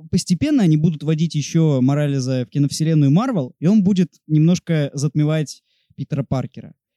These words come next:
И у нас будет, получается, два разных Майлза Моралеса. Но при этом один будет наверняка лучше.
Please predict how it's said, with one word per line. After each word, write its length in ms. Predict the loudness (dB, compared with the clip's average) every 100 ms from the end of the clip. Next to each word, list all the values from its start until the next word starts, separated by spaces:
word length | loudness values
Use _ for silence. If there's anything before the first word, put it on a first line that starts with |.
| -4
И 40 |
у 40 | 2
нас 140 | 2 2
будет, 300 | 2 2 2
получается, 480 | 0 2 0 -2 -4
два 240 | -2 0
разных 360 | 0 0 0 0
Майлза 340 | 0 0 0
Моралеса. 580 | 0 -2 -4 -10 -14 -18 _ -2
Но 100 | 0
при 160 | 2 2
этом 180 | 2
один 380 | 4 4 4 4
будет 240 | 2 2 2
наверняка 480 | 2 2 0 2
лучше. 560 | 2 0 0 -2 -2 -4